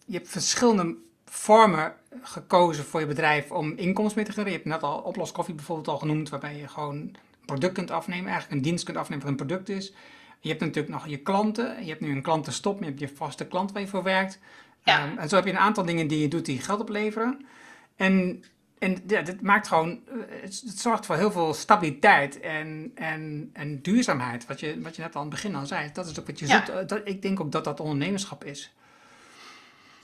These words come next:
Speaker 2: Ja, en dat is dus wel ook een beetje de, de, eh, de zoektocht, zou je misschien kunnen zeggen, die ik wel gehad heb voor dit boek. Hè, ik had natuurlijk wel een eigen idee bij wat ik vond dat, dat ondernemerschap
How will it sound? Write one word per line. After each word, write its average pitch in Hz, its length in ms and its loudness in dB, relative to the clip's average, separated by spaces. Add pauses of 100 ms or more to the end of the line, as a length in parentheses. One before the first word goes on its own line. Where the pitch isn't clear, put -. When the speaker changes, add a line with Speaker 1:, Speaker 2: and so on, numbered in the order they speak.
(360)
Speaker 2:
Ja, 269 260 8
en 226 60 8
dat 240 120 10
is 240 60 4
dus 226 100 -2
wel 254 140 12
ook 240 100 8
een 214 100 0
beetje 226 340 8
de, 208 280 10
de, 202 420 0 (100)
eh, 104 560 4 (440)
de 190 220 -8
zoektocht, 190 600 0
zou 185 140 8
je 190 60 6
misschien 190 320 -4
kunnen 190 280 0
zeggen, 185 320 2
die 190 120 0
ik 190 60 -4
wel 180 180 10
gehad 180 400 4
heb 180 160 -2
voor 180 160 -2
dit 170 160 0
boek. 214 240 -2 (500)
Hè, 202 100 8
ik 254 80 8
had 240 160 6
natuurlijk 240 220 8
wel 226 100 4
een - 60 -10
eigen 240 380 6
idee 208 440 6
bij 190 240 8
wat 196 260 0
ik 180 100 0
vond 196 440 0
dat, 175 280 2
dat 180 280 -2
ondernemerschap 170 1040 4